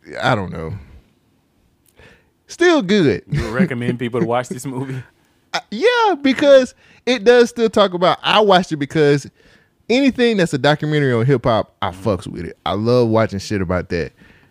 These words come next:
Speaker 1: Nigga, it, and then one of the things was their manager, Herbie, was, like,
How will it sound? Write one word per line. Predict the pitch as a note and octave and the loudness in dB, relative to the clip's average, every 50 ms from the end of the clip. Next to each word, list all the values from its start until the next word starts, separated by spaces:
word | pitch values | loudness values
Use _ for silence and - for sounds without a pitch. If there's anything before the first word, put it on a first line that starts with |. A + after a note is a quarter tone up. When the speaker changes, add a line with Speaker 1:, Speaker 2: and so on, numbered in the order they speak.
| _ _ - | _ _ -4
Speaker 1:
Nigga, | C#3 D#3+ E3 D#3 D3+ C#3 F#2 F#2 | -2 0 2 2 2 0 0 0
it, | C#3 E3 D#3+ - | -2 -2 -2 -2
and | A2 C3+ C#3 C#3 C#3 | -2 -2 0 0 0
then | D3+ D#3 D#3 D#3 D3+ D3+ C#3+ C#3 C3+ - - | 0 0 0 0 0 0 0 -2 -4 -6 -6
one | - C3 D#3+ F3 | -4 -2 -2 0
of | F3 E3 | 0 -2
the | D3+ D3 | -4 -2
things | C#3 D3 D3 D3+ D3+ D3 C3+ | -2 0 0 0 0 -2 0
was | C3 C#3 C3+ C3+ C3+ C3 A#2 | 0 2 2 2 2 2 0
their | B2+ A#2 A2+ | 0 -2 0
manager, | A#2+ C3 C#3 C#3+ C#3+ C#3+ C3 B2 C3 C3 | 0 0 0 0 0 -2 -2 0 -2 0
Herbie, | C3 C3+ C3 C3+ B2+ B2+ B2 | 0 2 0 0 0 0 -2
was, | A2+ A2 A2 A#2 G#2 | -2 -2 -2 -2 0
like, | A#2+ A2 G2+ G2 F2+ | 0 -2 -2 -2 -4